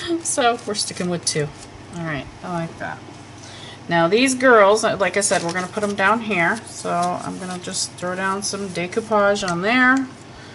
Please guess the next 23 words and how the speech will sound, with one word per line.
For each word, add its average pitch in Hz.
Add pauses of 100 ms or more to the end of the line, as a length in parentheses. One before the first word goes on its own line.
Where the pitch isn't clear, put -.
(340)
I'm 165
gonna 160
decoupage 170
the 147
back 156
of 165
them. 233 (3000)
That's 339
something 285
I 214
learned, 208
that 190
if 202
you 226
decoupage 240 (120)
both, 214 (760)
then 220
it's, - (500)
the 202
glue 294
sticks -
to -
itself -